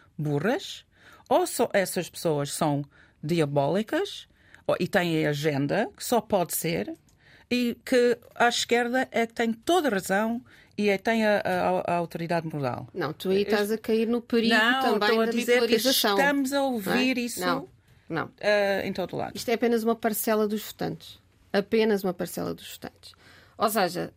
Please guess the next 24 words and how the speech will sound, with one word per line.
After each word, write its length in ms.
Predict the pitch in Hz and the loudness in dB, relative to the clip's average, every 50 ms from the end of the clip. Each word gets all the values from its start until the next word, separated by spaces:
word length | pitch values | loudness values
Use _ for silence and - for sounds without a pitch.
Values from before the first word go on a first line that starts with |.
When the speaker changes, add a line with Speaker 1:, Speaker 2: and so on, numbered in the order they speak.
| _ _ _ | _ _ _
Speaker 2:
eu 100 | 247 262 | -2 2
posso-te 300 | - 254 254 - - - | 2 2 0 0 -4 -4
responder 340 | - - - 262 254 247 240 | -6 0 2 2 4 4 2
à 60 | 247 | 0
pergunta. 320 | - 240 214 196 180 190 | 2 2 2 2 2 2
Queres 240 | 185 - 233 233 - | 0 2 0 0 0
que 60 | - | -2
eu 40 | 240 | -4
te 60 | - - | -4 -4
responda 300 | - - - 214 208 202 | -6 0 2 2 2 4
à 40 | 196 | 4
Speaker 1:
Yes, 120 | 190 214 | 4 4
Speaker 2:
pergunta? 320 | 208 196 190 175 160 - | 4 6 6 4 4 4
Speaker 1:
please. 240 | 165 262 - - - - - | 4 2 2 0 -4 -2 -2
<laughs> 240 | 311 - - - - | -2 0 2 0 2
Speaker 2:
Que 80 | 226 | 2
é, 160 | 202 180 170 165 - - - - - - - - - | 2 2 2 -2 -4 -6 -8 -12 -14 -14 -14 -6 0
por 180 | 285 302 302 262 | 2 2 2 2
que 120 | - - | 0 -2
se 120 | - - 214 | -2 -2 0
vota 340 | 208 247 247 247 - 226 214 | 2 0 0 0 -2 -4 -2
tanto 260 | - 226 220 214 233 | 0 -2 0 2 0
na 60 | 220 | 0
extrema-direita? 680 | 214 - - 226 220 220 202 180 180 160 151 - - - | 0 0 0 0 2 2 2 2 2 0 0 -4 -8 -12